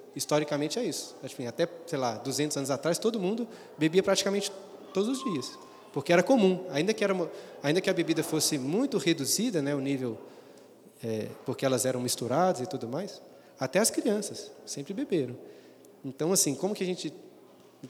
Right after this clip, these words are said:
entende, quer dizer, Paulo com certeza não está falando sobre isso, porque no contexto dele era comum as pessoas sempre beberem vinho. Os presbíteros, inclusive, vamos ver. Faz sentido? Ou não? Não sei se eu tô dando boas respostas aqui hoje, né? O pessoal tá me apertando.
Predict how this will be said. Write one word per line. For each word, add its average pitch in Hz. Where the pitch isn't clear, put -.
entende, 214
quer 143
dizer, 156
Paulo 190
com 240
certeza 180
não 202
está 208
falando 208
sobre 208
isso, 208
porque 160
no 156
contexto 165
dele 160
era 185
comum 247
as 165
pessoas -
sempre 143
beberem 127
vinho. 110
Os 139
presbíteros, 143
inclusive, 160
vamos 117
ver. 110
Faz 139
sentido? -
Ou 127
não? 113
Não -
sei -
se 147
eu 139
tô 147
dando 135
boas 135
respostas 123
aqui 120
hoje, 147
né? 160
O -
pessoal 147
tá 151
me 151
apertando. 156